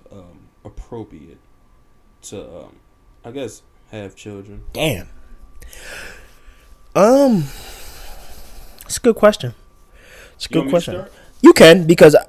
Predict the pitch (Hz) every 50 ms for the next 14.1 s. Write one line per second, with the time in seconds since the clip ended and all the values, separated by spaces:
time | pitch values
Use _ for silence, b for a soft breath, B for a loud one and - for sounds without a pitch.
0 | _ _ _ - 131 123 117 - - 147 160 151 151 147 139 127 120 131 127 123
1 | - 131 131 123 123 135 131 123 117 - 135 127 120 117 117 107 110 113 120 117
2 | 117 120 117 110 120 127 127 123 123 117 110 110 113 110 110 107 - 110 107 107
3 | 107 - - 113 117 127 131 131 123 - 117 113 107 - 107 101 95 104 104 101
4 | - - 95 92 90 87 - - - - - - - - - - - - - -
5 | - - - - - - - - 147 139 151 147 147 147 - 131 123 120 113 110
6 | 113 - 117 127 135 127 - - 135 120 117 117 110 117 117 117 120 120 113 -
7 | 113 107 104 104 104 98 101 98 101 104 107 110 113 117 120 117 117 - _ _
8 | _ - 160 165 165 156 156 160 110 107 104 101 101 98 98 _ _ _ _ _
9 | _ _ _ _ _ _ _ _ - 120 131 131 123 110 113 110 113 117 120 117
10 | 117 113 113 113 117 120 - _ - 117 113 - - 117 110 110 - 107 107 110
11 | 107 107 110 107 107 107 107 110 113 _ _ _ _ _ _ _ - 123 117 113
12 | - - 120 113 - - 113 110 - - - - 120 110 - 110 110 110 113 113
13 | 107 104 95 - 117 107 - 107 98 95 95 98 98 - 92 90 92 - - 101
14 | - -